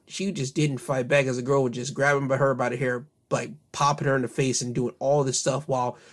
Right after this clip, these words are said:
the other friends were just letting it happen.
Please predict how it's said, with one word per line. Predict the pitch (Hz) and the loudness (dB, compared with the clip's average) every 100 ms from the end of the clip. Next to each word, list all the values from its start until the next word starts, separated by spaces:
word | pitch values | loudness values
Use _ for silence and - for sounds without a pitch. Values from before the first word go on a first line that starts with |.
| - - | -20 -2
the | 135 123 - | 0 0 2
other | 175 190 | 2 4
friends | 156 139 131 | 2 2 0
were | 147 | 0
just | 123 123 - - _ _ _ _ _ _ _ | -2 -2 -2 -6 _ _ _ _ _ _ _
letting | 143 165 208 | 0 2 4
it | 185 | 2
happen. | 185 247 - - | 2 -2 -4 -10